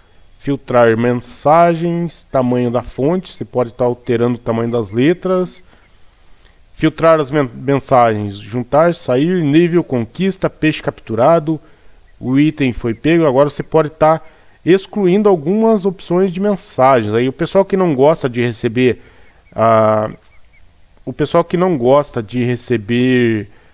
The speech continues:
por exemplo, notificação das, dos torneios que os pessoal es-, que, né, que o pessoal tá in-, incluindo,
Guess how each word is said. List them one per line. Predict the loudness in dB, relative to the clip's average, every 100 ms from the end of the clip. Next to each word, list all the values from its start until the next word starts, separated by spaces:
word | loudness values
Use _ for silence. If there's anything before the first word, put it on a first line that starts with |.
| _ _ _ _ _ -20 -6
por | 0 2
exemplo, | 2 0 0 -2 -4 -2 2
notificação | 2 0 -2 -4 -4 -2 0 0 0
das, | 2 4 4 2 -4 -16 -20 -20 -20 -20 -20
dos | -6 -4 0
torneios | 2 4 4 2 0 -6
que |
os | -12
pessoal | -8 -6 2 2
es-, | 2 -2 -16 -18 -20 -8
que, | -2
né, | 0 -2
que | -6
o |
pessoal | -10 -2 0 2
tá | 2 4 2
in-, | -4 -10 -14 -20 -20 -20 -20 -20 -20 -10
incluindo, | -6 0 2 4 4 0 -2